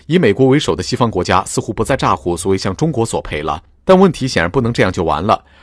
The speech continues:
既然美国情报局长办公室声明新冠病毒不是人造的，那么之前为什么不发布声明？是不是害怕追到最后会把美国见不得人的阴谋挖出来呢？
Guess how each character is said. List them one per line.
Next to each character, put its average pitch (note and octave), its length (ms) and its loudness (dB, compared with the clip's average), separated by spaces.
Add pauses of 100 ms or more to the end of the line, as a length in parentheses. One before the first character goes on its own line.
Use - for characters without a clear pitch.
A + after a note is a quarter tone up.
(100)
既 F#3+ 120 6
然 F#3 120 8
美 A2+ 120 0
国 G#2+ 120 0
情 - 160 -4
报 D3+ 120 2
局 B2 120 -2
长 G2 140 0
办 A2 100 -4
公 A#2+ 160 -2
室 G#2+ 160 -4
声 A2+ 160 -2
明 F#2 240 -2
新 - 160 -2
冠 C#3+ 140 2
病 B2+ 160 -2
毒 F2+ 140 -4
不 - 100 -2
是 A2 160 -4
人 F#2 180 -2
造 A#2 200 2
的， - 200 -6 (240)
那 B2+ 120 2
么 A2 200 4
之 G#3 140 0
前 C#3+ 180 2
为 E3 80 4
什 B2+ 120 -2
么 B2+ 80 0
不 A#2+ 100 -4
发 B2 160 2
布 A#2+ 80 -6
声 B2 160 -2
明？ F2 240 -4 (220)
是 - 120 -6
不 B2 60 0
是 - 100 -6
害 B2+ 140 -2
怕 G#2 160 0
追 D3+ 160 2
到 C#3 100 4
最 C3 160 0
后 G#2 160 -2
会 C3+ 140 -2
把 C3 100 4
美 F#2+ 160 -2
国 G2+ 200 0
见 D3+ 160 0
不 A#2 40 -6
得 G2+ 140 -2
人 G2+ 100 -2
的 A2+ 120 0
阴 C3 120 -4
谋 G#2+ 200 0
挖 D#2 180 2
出 - 140 -8
来 C#2+ 120 -4
呢？ C2+ 160 -12